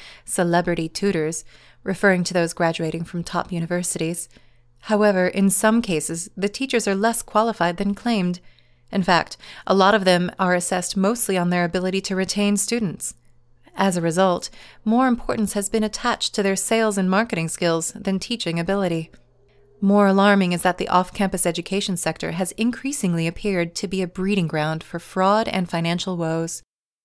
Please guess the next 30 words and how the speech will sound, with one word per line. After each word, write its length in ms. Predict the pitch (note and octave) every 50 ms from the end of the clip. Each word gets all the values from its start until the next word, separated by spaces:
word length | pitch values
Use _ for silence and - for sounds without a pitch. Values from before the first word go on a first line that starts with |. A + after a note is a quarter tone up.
| _ _ _ _
Yousheng 500 | A3+ G3 G#3 F3+ F3+ F3 - A3 G3+ G#3+
Education 560 | - G#3 - A3 G3 - G#3+ A#3 A3+ - A#3+ A3+
Technology, 840 | - G#3+ G#3 - G3 F#3+ G3 G#3 G#3 F#3+ - D#3 D3+ D#3 F3+ G3+ - - - -
a 80 | - G3+
major 400 | G3 G3 G3+ G#3 A3 A3+ A3 G3+
tutorial 540 | F#3+ - F#3+ - - G3 F#3+ F#3+ F3+ F3 F3
chain 440 | E3+ - F3 D#3+ D#3 D#3+ E3+ F3+ F3 - -
with 160 | - F3+ F3+ - - - -
one 240 | - G3 G#3 A3 G#3+
thousand 380 | - A3 G#3+ G#3 G#3 G#3+ G3
two 220 | G3 - - A#3+ A#3
hundred 300 | A3+ A#3+ G#3+ G3+ F3 -
teaching 320 | - G#3 G3+ - F#3+ F3+
centers, 540 | F3 - G#3 G#3 G3+ - D#3+ - D#3 - - - - - - - -
sparked 380 | - - - - D#4 D4+ - -
a 60 | A#3+
storm 540 | - - - - - A#3+ A#3+ B3 A#3 G3+ F#3
of 140 | F3 - -
protest 560 | - G3 G3 G#3 - F3 - - - - -
in 80 | F#3
October 560 | F3+ F3+ - - - G#3 G3+ - F3+ D#3 D#3+ - - - - - - -
after 280 | - F#3+ G3+ G3+ - G3+
its 100 | F#3 - -
unanticipated 760 | - G#3+ A3+ A3+ A3 G#3 - A3+ - G#3 - G3 F#3+ F#3 F3+
shuttering 500 | F3 - - A3 A3 G3 E3 D#3+ D#3+ E3
left 320 | E3 F3 E3 D#3+ - -
many 300 | - F3+ F#3+ G3 G3+ F#3+
parents 460 | F3+ - E3+ E3+ D#3+ E3 - - - -
financially 560 | - F3+ F3+ F3+ F3+ F3+ F3 - E3+ E3 D#3+
burned. 360 | - F3 F3+ F3 E3+ E3+ -